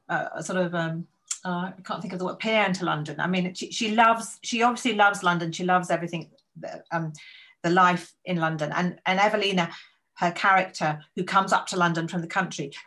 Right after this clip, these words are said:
goes to all these places. So she goes to Vauxhall Gardens, she goes to Marylebone Gardens, she goes to the Tower, um, and uh, she goes, she goes to balls, she goes to assemblies,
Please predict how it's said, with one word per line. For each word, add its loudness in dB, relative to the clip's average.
goes 4
to -4
all 2
these -2
places. 0
So -2
she -4
goes 2
to -6
Vauxhall -2
Gardens, -2
she -8
goes 2
to -2
Marylebone 2
Gardens, -2
she -8
goes 0
to -6
the -8
Tower, 2
um, -4
and 2
uh, -2
she -6
goes, 0
she -8
goes 2
to -6
balls, 0
she -12
goes -2
to -8
assemblies, -4